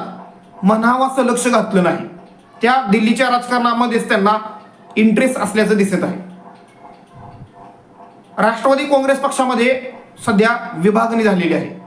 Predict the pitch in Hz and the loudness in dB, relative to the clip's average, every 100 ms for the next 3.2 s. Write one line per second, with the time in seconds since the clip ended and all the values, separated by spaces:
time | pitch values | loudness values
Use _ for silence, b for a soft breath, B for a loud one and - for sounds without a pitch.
0 | - - - 175 202 269 269 254 262 254 | -20 -20 -4 0 0 0 0 0 0 0
1 | 247 247 254 226 247 240 240 233 240 233 | 0 2 0 0 0 0 0 0 2 2
2 | 202 - - - - - - - - 240 | 0 -4 -10 -14 -20 -20 -20 -8 -2 0
3 | 247 - | -2 -12